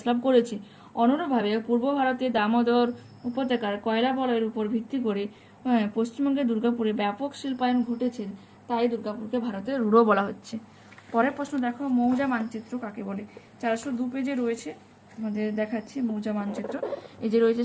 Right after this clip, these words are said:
সাধারণত ভূমির দাগ নম্বর অনুযায়ী যে মানচিত্র প্রস্তুত করা হয় তাকে মৌজা মানচিত্র বলে। সাথে এর ব্যবহারটা তোমরা লিখতে পারো, খাজনা বা রাজস্ব আদায়ের জমির, আহ, পরিমাণ নির্ণয় এই মানচিত্র ব্যবহার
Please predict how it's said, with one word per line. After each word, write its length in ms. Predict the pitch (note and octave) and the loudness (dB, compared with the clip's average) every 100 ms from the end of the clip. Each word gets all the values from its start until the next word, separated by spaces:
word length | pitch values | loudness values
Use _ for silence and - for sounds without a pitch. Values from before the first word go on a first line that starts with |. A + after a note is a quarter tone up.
| A#3+ | 0
সাধারণত 480 | G#3 A3 A3+ A#3+ B3+ C4+ - - - | 0 2 4 4 2 -2 -8 -8 2
ভূমির 260 | A3+ C4+ B3 | 6 6 8
দাগ 160 | A#3+ A#3+ C4+ | 8 8 6
নম্বর 240 | C#4 C#4 D4 | 4 4 2
অনুযায়ী 280 | C#4 C#4 D4 C4 | 0 0 -2 0
যে 80 | B3+ B3 | 2 2
মানচিত্র 380 | A#3 A#3+ B3+ - C4+ | 2 0 -4 -8 -6
প্রস্তুত 280 | A#3 A3+ B3 - | -6 -8 -10 -4
করা 140 | G#3+ G#3 | -2 0
হয় 100 | A#3+ | -2
তাকে 120 | A#3+ C4 G#3+ | -2 0 0
মৌজা 220 | G3+ G#3+ G#3 | 0 -4 -4
মানচিত্র 320 | G3 A3 A3 G3+ | -8 -8 -6 -4
বলে। 100 | G#3 - - - - | -6 -10 -20 -20 -8
সাথে 180 | C4+ B3+ D4+ | -4 -2 0
এর 60 | B3+ | 2
ব্যবহারটা 340 | A#3 C4 C4+ C#4+ | 4 4 2 -2
তোমরা 160 | C#4+ A#3+ | 0 0
লিখতে 200 | A3+ A#3+ | 0 0
পারো, 140 | A#3 C4+ - - - A#3+ | 2 0 -2 -18 -2 6
খাজনা 320 | A#3 B3+ D4+ C4 | 6 6 4 8
বা 100 | G#3 A#3+ - - A#3 | 8 6 -4 -6 6
রাজস্ব 380 | A3+ A3+ - - E4 D#4+ A#3+ | 6 6 2 -4 -2 2 4
আদায়ের 400 | A#3+ G#3+ G3 A3+ C4+ - - G#3+ | 6 4 2 -4 -8 -12 -4 4
জমির, 440 | A#3+ C4+ B3 B3+ C4+ | 6 6 6 4 0
আহ, 1000 | - - - A3 A3+ A#3 A#3 - G#3 G#3+ A#3 | -12 -12 0 6 8 8 4 -2 -2 0 4
পরিমাণ 280 | B3+ D4 D#4+ | 4 4 0
নির্ণয় 240 | D4+ D#4+ D4 | -2 0 4
এই 80 | A#3 A#3+ | 6 6
মানচিত্র 360 | A3+ A3+ A3+ C4+ A3+ | 4 -2 -4 -2 -2
ব্যবহার 260 | G#3 G#3+ | 0 -2